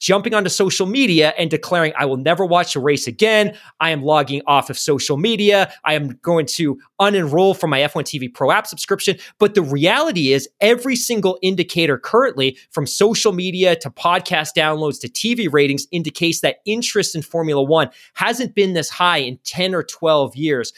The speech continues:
So with all of that said, what do we expect from the F I A report?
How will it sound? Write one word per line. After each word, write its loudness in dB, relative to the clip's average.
So 0
with 0
all 4
of 0
that 0
said, 0
what 2
do 0
we -2
expect -2
from -6
the -4
F -2
I 2
A -2
report? -10